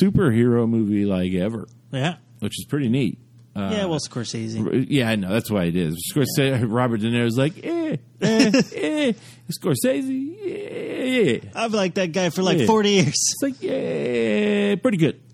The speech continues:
Speaker 1: Uh, I'll do it. Yeah, Scorsese. If it's anybody else, fuck 'em. <laughs>
Speaker 2: Right in the ears.
Speaker 1: Yeah.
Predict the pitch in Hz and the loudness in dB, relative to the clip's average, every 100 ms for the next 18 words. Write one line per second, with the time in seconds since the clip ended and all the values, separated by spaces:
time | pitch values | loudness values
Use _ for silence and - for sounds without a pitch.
0 | - - - 302 226 220 208 214 175 113 | -20 -20 -16 -6 0 2 4 4 4 2
1 | - - - _ - - - - - 185 | 0 -14 -20 _ -20 -20 -20 -20 -8 -4
2 | 123 - - - 156 135 80 - - - | -4 -8 -10 -2 0 0 0 -4 -12 -20
3 | - - 180 175 214 214 202 202 185 - | -16 -2 0 2 2 4 4 2 0 -6
4 | - 180 - - 156 - - 214 - - | -6 -4 -4 -4 -8 -8 -4 -2 0 0
5 | 180 - 170 - 196 202 208 185 170 151 | -2 -4 -10 -6 -4 0 0 2 4 4
6 | 135 117 - 120 143 117 95 | 2 0 -2 -2 0 2 0